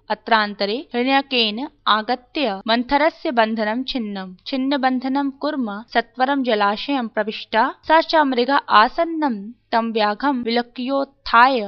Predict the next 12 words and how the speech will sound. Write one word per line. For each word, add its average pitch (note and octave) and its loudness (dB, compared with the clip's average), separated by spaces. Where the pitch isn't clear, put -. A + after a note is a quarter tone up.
द्रुतं A3 -2
पलायितः। G#3 -4
प्रत्यावित्य D4 4
लुब्धको A#3+ -2
यावत् A3 2
तरुतलमायाति C4 -2
तावत् A3+ 2
कुर्मं D4 0
पश्यन् D4 -4
चिन्तयत् C4+ -2
उचितमेवेतत् D4+ -2
ममासमीक्षकारिणः। A3 0